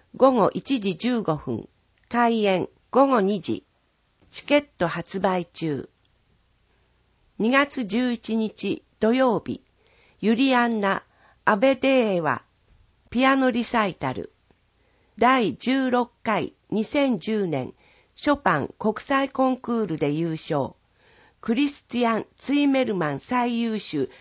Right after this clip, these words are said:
ソナタ演奏特別賞も同時に受賞し、コンクール史上、マルタ・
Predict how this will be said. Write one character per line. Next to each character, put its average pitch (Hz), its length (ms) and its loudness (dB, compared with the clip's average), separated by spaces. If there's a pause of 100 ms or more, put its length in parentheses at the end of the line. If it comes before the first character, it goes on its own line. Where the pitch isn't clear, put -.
(160)
ソ - 160 -4
ナ 262 160 2
タ 262 200 0
演 226 180 0
奏 156 260 -6
特 202 280 -8
別 240 320 -4
賞 165 200 -2
も 135 220 -2
同 240 300 2
時 226 160 -4
に 220 140 -2
受 190 160 -8
賞 185 280 -4
し、 - 380 -6 (380)
コ 277 180 4
ン 277 100 2
ク - 140 -4
ー 262 160 2
ル 247 120 0
史 214 200 -6
上、 147 320 -2 (280)
マ 208 180 2
ル 247 140 2
タ・ 214 300 0